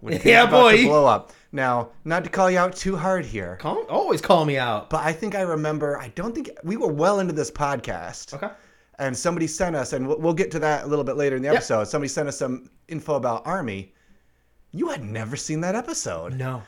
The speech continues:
Speaker 2: I was,
Speaker 1: You were
Speaker 2: I, I
Speaker 1: very late to the game to actually, 'cause you saw a different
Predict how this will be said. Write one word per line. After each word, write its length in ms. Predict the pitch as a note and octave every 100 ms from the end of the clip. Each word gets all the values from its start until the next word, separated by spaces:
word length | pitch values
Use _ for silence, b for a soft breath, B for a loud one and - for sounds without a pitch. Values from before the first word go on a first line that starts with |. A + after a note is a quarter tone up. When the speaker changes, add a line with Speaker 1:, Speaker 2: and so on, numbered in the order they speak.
| A#2
Speaker 2:
I 80 |
was, 180 | C3+ C#3+
Speaker 1:
You 120 | F#3+
were 160 | B3 D#3
Speaker 2:
I, 100 | C3+
I 20 |
Speaker 1:
very 380 | D#3+ F3+ A3 A3+
late 300 | D#3+ F3+ F#3
to 80 | F3+
the 80 | E3
game 360 | F#3+ G#3+ E3+
to 140 | - D3+
actually, 380 | C3 B2+ - - B B
'cause 120 | E3
you 80 | E3+
saw 320 | - G#3+ G3
a 60 | D#3+
different 540 | - E3+ G#3+ G#3 G#3